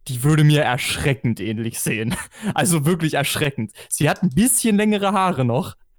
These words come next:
aber das war's halt schon fast. Sie, ich glaub, sie ist so zwei Zentimeter größer, es könnte aber auch an den Schuhen gelegen haben.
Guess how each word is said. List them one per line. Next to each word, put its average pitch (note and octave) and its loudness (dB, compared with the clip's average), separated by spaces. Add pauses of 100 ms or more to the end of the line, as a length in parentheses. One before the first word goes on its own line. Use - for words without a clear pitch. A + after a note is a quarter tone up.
(140)
aber C#3+ 2
das C#3 0
war's C#3+ 0
halt B2+ -2
schon A#2+ -6
fast. - -6 (360)
Sie, C#3+ -4 (320)
ich G#3 -4
glaub, G#3+ 0
sie - -2
ist A3+ 2
so A3+ 2
zwei - 0
Zentimeter G3 0
größer, E3 0
es G#3 -2
könnte G#3 0
aber F3+ -2
auch F3+ 0
an F3 2
den E3 4
Schuhen E3+ 2
gelegen A#2 -2
haben. G2+ -4